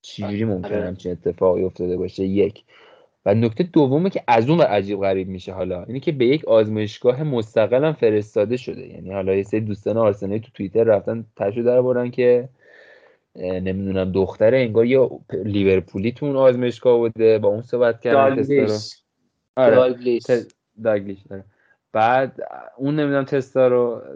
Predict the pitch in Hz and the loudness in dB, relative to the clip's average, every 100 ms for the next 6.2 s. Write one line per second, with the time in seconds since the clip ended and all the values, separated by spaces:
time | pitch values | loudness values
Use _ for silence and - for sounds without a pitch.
0 | 190 _ _ _ - 110 107 - 117 107 | -20 _ _ _ -10 -6 -6 -4 -4 -4
1 | 107 113 107 110 104 110 127 139 170 165 | -2 0 0 2 0 0 0 2 2 0
2 | 143 131 135 156 120 165 151 135 131 117 | 0 0 2 2 4 4 6 6 4 2
3 | 107 131 170 123 120 120 120 127 143 170 | 0 2 0 0 -2 -4 -2 0 2 0
4 | 139 127 156 156 135 120 117 127 120 139 | -2 0 0 -2 -4 -4 -4 -4 -2 -2
5 | 160 170 139 117 117 113 104 110 98 92 | -2 -4 -4 -6 -4 -4 0 -2 -2 -8
6 | 87 - | -12 -16